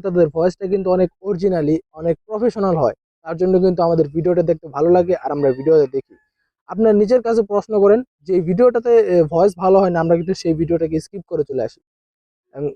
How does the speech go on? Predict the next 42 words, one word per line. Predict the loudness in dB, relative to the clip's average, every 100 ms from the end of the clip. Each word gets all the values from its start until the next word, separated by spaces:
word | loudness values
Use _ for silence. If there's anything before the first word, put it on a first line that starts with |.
| _ _ _
সেম | -2 0 0 -4 -18
আপনার | -6 0 4
বেলায় | 6 6 4
ভেবে | 2 2 0
দেখেন, | -2 -6 -12 -20
আপনারটাও | -10 -8 -6 -4 -4
কিন্তু | -2 -2
এমনই। | -2 -4
আপনার | -4 -6 -4
ভয়েস | 0 2 2
যদি | 0 2
না | 2
ভালো | 4 4
হয়, | 2 0
কেউ | -6
কিন্তু | -8 -6
আপনার | -4 -2 -2
ভিডিও | 0 2 2
দেখবে | 0 -2 -8
না। | -12 _ _ _ _ _ _ _ _ _ _ _
আমরা | -4 0 2
কিন্তু | 2 4
অনেকের | 2 2 0 2
ভিডিও | 4 4 4
দেখি, | 0 -2
তারা | -2 0 0
দেখায় | 0 0 -2
কিভাবে | 0 2 0
প্রফেশনাল | -4 -4 -2 0 0 0
ভাবে | -2 -2
ভয়েস | -2 -2 -2
এডিট | -6 -8 -6
করবেন, | -8 -8 -18 _ _ _ _ _
কিন্তু | -4 2 4 4 _
তারা | -4 -2 0
তে-, | 0 0
তাদের | 0 0 0
কাছে | -2 0
তো | 0 -2 -6
তাদের | 0 0 4
ভয়েসটা | 2 2 -4 -2
তারা | 2